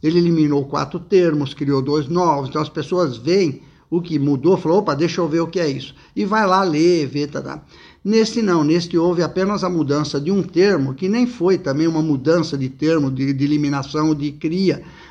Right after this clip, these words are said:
mas uma mudança de nome. Então, quando você olha, você diz, "Puxa, só mudou isso?" Então, na realidade, eu mesmo, quando eu vi isso, falei, "Ué, mas só mudou esse termo?" Mas quando você vai ler, então eu escrevi um artigo depois, dizendo, "a mudança na superfície foi nada, um,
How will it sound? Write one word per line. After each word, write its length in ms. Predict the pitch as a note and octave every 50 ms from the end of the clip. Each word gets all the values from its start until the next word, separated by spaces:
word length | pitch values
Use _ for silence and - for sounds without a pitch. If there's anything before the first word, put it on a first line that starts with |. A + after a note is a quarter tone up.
| - -
mas 220 | D3+ D#3+ E3 D#3
uma 160 | F3 F3+ F3+ F3
mudança 500 | F3 E3+ D3+ D3 D#3+ E3+ E3 E3 F#3+ E3+
de 160 | D#3 F3+ F#3
nome. 380 | F3 D3+ C3+ C3 C#3 C#3 C#3
Então, 280 | D#3 E3 - A3+ A#3+ C4
quando 220 | B3 C4+ C4 C4
você 320 | A#3 F3+ E3+ E3 - C#3+ C3
olha, 400 | C3 C#3 E3 E3+ D#3 C#3+ C#3 C#3+
você 220 | D3 C#3+ C#3+ D#3+
diz, 80 | D3+ C#3
"Puxa, 340 | - - G#3 D3+ D#3+ C3+ - - - _ _ _ _ _ _ _ _ _
só 200 | - - G3 G3
mudou 280 | F#3+ F3 D#3+ D#3 D#3+ F3
isso?" 280 | G3+ F#3 - - - - - _ _ _ _ _
Então, 320 | - E3+ G3 A#3 - - - _ _ _ - -
na 240 | - - - F3+ G3+
realidade, 440 | F#3+ F#3+ E3+ D#3 G3+ G#3 - F3+ -
eu 160 | F3+ G3+ A3
mesmo, 340 | A3+ G3+ F#3+ F#3+ E3+ C#3+ C#3
quando 240 | C3+ D#3 E3+ E3+ E3
eu 60 | D#3+
vi 120 | D#3 F3 F#3+
isso, 140 | F#3+ F#3+
falei, 160 | - G#3 G3 D3+
"Ué, 200 | C#3+ C#3 B2+ C3
mas 140 | C3 C#3 C#3
só 160 | - - E3
mudou 260 | D#3+ D#3 D3+ C#3+ D#3 E3
esse 200 | D3 - - C3
termo?" 300 | - F3 E3 C#3+ C3 C3+
Mas 120 | C3+ C3
quando 220 | - G#3+ A#3 A#3+
você 260 | G#3 F3+ E3+ F3 - E3
vai 240 | C#3+ D3 C#3 C#3
ler, 360 | C#3 C#3 D#3 E3+ D#3 C3 A#2 - - - _ _ _
então 160 | - D3 D#3
eu 60 | D#3 D#3
escrevi 340 | D#3 - D#3+ C#3+ C3+ D3
um 100 | C#3+ C#3+
artigo 320 | C#3 C#3 C#3 C#3+ D3+ C#3 C#3
depois, 300 | C3+ C3+ C3+ C#3 E3 D#3
dizendo, 220 | C#3+ D3 C#3 C3+
"a 100 | - D#3
mudança 540 | E3 E3+ E3 C#3+ C#3 F#3+ A3 G#3+ G#3+ - D3+
na 100 | D3 C#3+
superfície 800 | C#3+ - G#3+ G3+ - D#3 C3+ C3+ - - G3 A3 G#3 - - C3+
foi 180 | - - A3+ B3+
nada, 380 | A#3 G3+ G3+ G3+ D#3+ C#3 C#3
um, 180 | C#3 C#3 C3